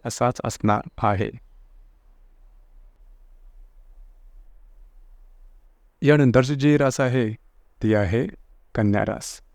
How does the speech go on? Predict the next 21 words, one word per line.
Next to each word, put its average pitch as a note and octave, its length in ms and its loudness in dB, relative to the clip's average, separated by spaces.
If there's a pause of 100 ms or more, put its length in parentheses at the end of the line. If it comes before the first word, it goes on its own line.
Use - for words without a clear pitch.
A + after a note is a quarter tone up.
(460)
कन्या F#3+ 240 4
राशीमध्ये F3+ 380 2
चंद्राचं B2+ 380 0
भ्रमण A#2 320 0
आहे. G2 200 -2 (160)
आजचा - 240 0
जो F#3 360 2
दिवस E3 340 -4
आहे D3+ 160 0
महत्त्वपूर्ण C3+ 480 0
राहील. C#3 160 0
आज C#3+ 140 0
तुमचा E3 220 2
कॉन्फिडन्स D3+ 460 0
एनर्जी C#3 280 2
लेव्हल C#3+ 220 0
खूपच D3+ 320 0
चांगल्या A#2+ 260 2
प्रकारचे A2+ 340 -2
दिसून A2 260 0
येईल. - 120 -4